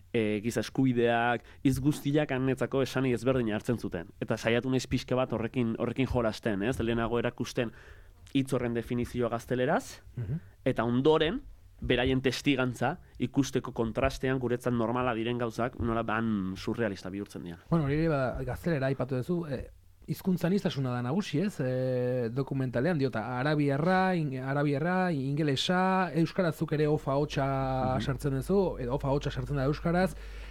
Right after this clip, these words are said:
Speaker 2: e, hiztegiko hitz horien definizioak gazteleraz, e, agertzen da, hor hizkuntza ezberdinak nahasi dituzu, zergatik?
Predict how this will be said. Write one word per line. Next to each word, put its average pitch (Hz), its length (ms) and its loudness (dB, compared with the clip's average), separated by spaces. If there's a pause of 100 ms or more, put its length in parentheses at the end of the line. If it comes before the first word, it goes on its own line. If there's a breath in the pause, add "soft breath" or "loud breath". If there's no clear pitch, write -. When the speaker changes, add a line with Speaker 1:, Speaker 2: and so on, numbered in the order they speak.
(440 loud breath)
Speaker 2:
e, 117 400 0
hiztegiko 165 540 2
hitz 160 220 0
horien 156 200 2
definizioak 151 420 0
gazteleraz, 147 760 2
e, 131 380 0
agertzen 139 520 0
da, 180 180 2
hor 175 260 0 (120)
hizkuntza 170 360 0
ezberdinak 160 400 2
nahasi 127 320 -2
dituzu, 107 200 -4
zergatik? 143 380 -4